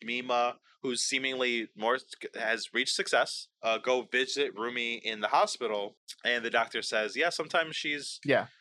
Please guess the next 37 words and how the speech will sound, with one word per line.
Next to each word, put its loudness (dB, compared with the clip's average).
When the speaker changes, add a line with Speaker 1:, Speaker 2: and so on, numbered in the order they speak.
Speaker 1:
goes 2
back 4
to -6
Rumi, 0
but 0
most -2
of -12
the -6
time 0
she's -8
still 0
in -10
her -4
Mima -2
personality." -2
And -8
then -2
the -6
movie -6
ends -2
with -2
a 0
moment 2
that 6
I, 2
I 2
feel 0
like 4
is 0
supposed -4
to -2
make -2
me -2
wonder 2
more, -2
but 0
it -6